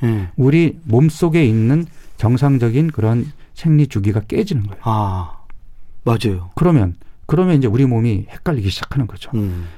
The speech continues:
Speaker 2: 배고픔이 시도 때도 없이 나오고
Speaker 1: 음.
Speaker 2: 밤에는 배가 안 고파야 되는데 밤에 땡겨서 야식을 먹게 되고
Speaker 1: 음.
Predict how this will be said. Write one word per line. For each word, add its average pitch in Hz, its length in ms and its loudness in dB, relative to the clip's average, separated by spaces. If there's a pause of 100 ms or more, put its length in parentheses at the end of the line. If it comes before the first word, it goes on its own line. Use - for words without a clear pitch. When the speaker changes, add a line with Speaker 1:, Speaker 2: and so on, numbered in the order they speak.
Speaker 2:
배고픔이 131 640 2 (420)
시도 - 260 2
때도 135 200 2
없이 104 160 0
나오고 80 380 -6
Speaker 1:
음. 104 300 0 (280)
Speaker 2:
밤에는 120 340 4
배가 117 240 0
안 101 100 4
고파야 123 320 2
되는데 104 400 2 (340)
밤에 120 260 0
땡겨서 131 420 2
야식을 - 360 -4
먹게 98 200 -4
되고 - 300 -16
Speaker 1:
음. 107 200 -2